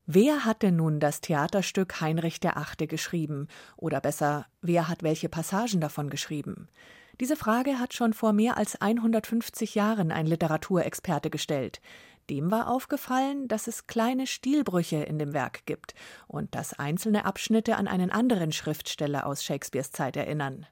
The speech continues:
John Fletcher. Der hatte Shakespeares Theatertruppe nach dessen Tod weiter mit neuen Stücken versorgt.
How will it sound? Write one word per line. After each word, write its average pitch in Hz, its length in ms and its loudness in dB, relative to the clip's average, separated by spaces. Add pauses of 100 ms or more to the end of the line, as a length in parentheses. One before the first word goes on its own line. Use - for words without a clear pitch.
(240)
John 160 280 0
Fletcher. - 560 -2 (640)
Der 247 300 4
hatte 277 180 -4
Shakespeares 285 460 -4
Theatertruppe 269 680 0
nach 233 240 4
dessen 233 300 2
Tod 240 320 0
weiter 180 360 4
mit 233 200 2
neuen 185 300 6
Stücken - 380 2
versorgt. 170 540 2